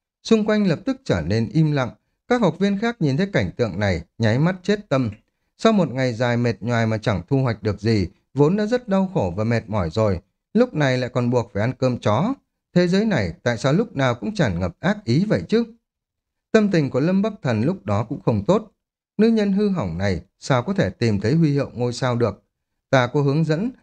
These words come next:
mà tìm suốt một ngày mới được có chín cái mà thôi. Ngươi đi ra ngoài dạo một vòng liền lấy được hai cái sao? Không ổn. Nếu cứ tiếp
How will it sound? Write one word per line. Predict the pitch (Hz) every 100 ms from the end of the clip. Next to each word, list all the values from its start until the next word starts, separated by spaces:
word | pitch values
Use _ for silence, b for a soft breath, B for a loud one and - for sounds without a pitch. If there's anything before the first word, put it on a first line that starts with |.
| -
mà | 156
tìm | 156 143
suốt | 147 262 220
một | 139 -
ngày | 123 123
mới | 160
được | 196 113
có | 135
chín | - 156 196
cái | 113
mà | 196 113 -
thôi. | 127 123 - _ _ _ -
Ngươi | 208
đi | 202 202
ra | 202
ngoài | 190 135 101
dạo | 123 110
một | 117 98
vòng | 113 113
liền | 110 110
lấy | 107 185
được | 202 113
hai | 120 117
cái | 104 165
sao? | 196 147 113 _ _ _
Không | 143 131
ổn. | 117 92 82 _ _ _ -
Nếu | 156
cứ | 180
tiếp | 214 233